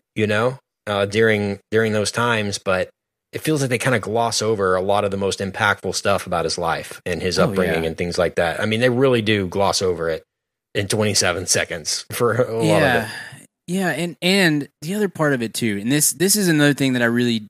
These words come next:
Speaker 2: dislike about biopics in general, and this one really, really knocked it out of the park on the things I don't like, is there is a lot of of, uh,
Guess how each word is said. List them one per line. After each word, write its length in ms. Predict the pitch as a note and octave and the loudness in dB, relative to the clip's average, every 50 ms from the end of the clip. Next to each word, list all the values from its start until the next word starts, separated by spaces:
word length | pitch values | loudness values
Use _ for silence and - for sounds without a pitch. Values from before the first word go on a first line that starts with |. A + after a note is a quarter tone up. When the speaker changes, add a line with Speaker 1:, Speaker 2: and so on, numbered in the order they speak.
| _ _ | _ _
Speaker 2:
dislike 480 | B2+ B2 A#2+ - C3 A#2+ A#2 A#2 - | -2 0 0 0 0 0 0 0 0
about 300 | A#2 G#2+ G#2+ G2+ G2+ F#2+ - _ _ - | -2 0 0 0 0 -2 -6 _ _ -4
biopics 480 | A2+ A#2 A#2 A2+ G#2+ A#2+ A2+ - - G#2+ | -2 0 0 0 -2 -4 -6 -6 -6 -8
in 80 | F#2+ | -8
general, 380 | F#2 G2+ A2+ A2 A2 G#2+ G#2 G2+ | -6 -4 -4 -2 -2 -2 -2 -2
and 120 | G2 G2+ | -2 -2
this 160 | G#2+ G#2+ - | 0 -2 -2
one 300 | - G2 F#2 F2 E2+ F2 - _ | -2 -4 -6 -6 -8 -10 -8 _
really, 400 | - A2+ G#2+ G2+ F#2 F#2+ F#2 F#2 - - _ _ _ _ _ _ _ _ _ _ | 0 2 2 2 2 0 -2 -4 -6 -10 _ _ _ _ _ _ _ _ _ _
really 360 | - D#3 G3+ A3 A3 G3 E3 D3+ | -2 0 2 4 4 4 4 2
knocked 280 | D3 C#3 C#3 B2+ C#3 | 2 2 0 0 0
it 40 | C#3 | 0
out 120 | C3 B2+ | 0 0
of 80 | B2+ A#2+ | 0 0
the 40 | A#2 | -2
park 340 | - B2+ B2+ A#2+ A#2 - A#2 | -2 0 0 0 0 -2 -4
on 100 | A2 A2 | -4 -4
the 80 | G#2+ | -4
things 260 | - - A#2+ A#2+ A2+ | -2 -2 -2 -2 -2
I 80 | G#2+ F#2+ | -2 -2
don't 300 | F#2+ A#2+ B2 B2+ B2 A2+ | 0 0 0 0 0 0
like, 260 | A#2+ A#2+ A#2+ A2+ - - | -2 -2 -2 -2 -4 -4
is 400 | B2 B2+ A#2+ A#2 A2+ G#2+ - - - _ _ _ _ _ _ _ _ _ _ _ _ _ _ - - | -2 0 0 0 0 0 -2 -4 -6 _ _ _ _ _ _ _ _ _ _ _ _ _ _ -18 -12
there 280 | C3 B2 D3+ F#3 G#3+ A3 | -4 0 0 2 4 2
is 100 | G3 E3 | 2 2
a 60 | C#3+ | 2
lot 560 | C3 B2 A#2+ B2+ B2+ B2+ B2 A#2 A#2 A2+ - - - | 2 2 2 2 2 2 2 2 0 -2 -4 -10 -8
of 220 | A#2 A2+ G#2+ G2+ - _ _ _ - | -6 -6 -6 -8 -10 _ _ _ -10
of, 280 | A2+ G#2+ G#2+ G#2 F#2+ F#2+ | -8 -8 -6 -8 -8 -8
uh, 360 | G2 F#2 F2+ F2 F2 F2+ - | -10 -10 -8 -10 -12 -14 -16